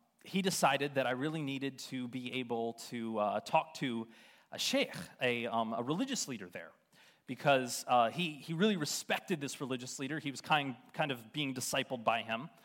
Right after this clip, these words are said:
and he wanted, uh, my questions to get answered by this guy. So we go to this mosque,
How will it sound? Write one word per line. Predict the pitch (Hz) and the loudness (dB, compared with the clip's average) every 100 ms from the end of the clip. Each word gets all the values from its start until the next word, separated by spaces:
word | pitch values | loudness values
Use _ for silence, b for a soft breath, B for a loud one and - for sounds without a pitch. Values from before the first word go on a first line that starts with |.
| B B B - | B B B 0
and | 143 139 135 135 | 4 4 2 -2
he | - 160 | -4 -2
wanted, | 147 160 156 147 156 | 4 4 4 2 4
uh, | 135 123 123 | 6 8 4
my | 127 127 135 - | 0 -2 -2 -2
questions | - 349 - 151 135 147 | 2 2 2 -4 -6 -8
to | 143 | -2
get | 151 | -2
answered | 175 208 131 104 | 0 -4 -6 -6
by | 95 | -6
this | 92 - | -8 -10
guy. | 90 - | -12 -6
So | - 156 - B B B - | 0 0 -2 B B B -2
we | |
go | 160 262 | 8 8
to | 285 | 8
this | 247 160 | 0 4
mosque, | 143 120 - - | 4 4 -2 -6